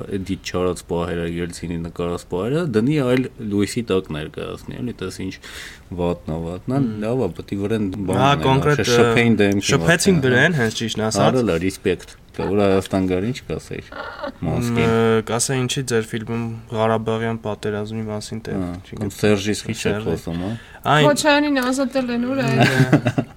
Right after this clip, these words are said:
Speaker 2: իմացել եմ անձրևը ինչ ա նշանակում վրացերեն։
Speaker 1: Ինչ ա։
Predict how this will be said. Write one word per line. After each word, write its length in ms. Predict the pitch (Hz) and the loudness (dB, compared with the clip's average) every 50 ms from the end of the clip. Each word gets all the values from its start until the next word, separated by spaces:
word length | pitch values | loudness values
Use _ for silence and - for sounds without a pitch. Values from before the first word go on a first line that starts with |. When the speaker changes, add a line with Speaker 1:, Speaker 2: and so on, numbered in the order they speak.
| - - 135 | -12 -4 -2
Speaker 2:
իմացել 420 | 131 131 135 135 135 - 147 143 | 2 2 4 4 2 2 2 2
եմ 140 | 139 139 131 120 | 2 2 2 2
անձրևը 380 | 120 120 120 123 123 123 120 120 | 0 0 0 0 0 0 0 -2
ինչ 80 | 113 | -2
ա 140 | - 113 101 | -4 -4 -4
նշանակում 560 | 98 95 - 104 98 98 101 - - 113 110 110 | -4 -4 -4 -4 -4 -6 -6 -6 -6 -6 -6 -4
վրացերեն։ 540 | 110 110 104 98 - - 107 98 104 135 | -4 -4 -4 -6 -4 -4 -2 0 2 2
Speaker 1:
Ինչ 80 | 156 165 | 2 0
ա։ 140 | 101 92 | -2 -2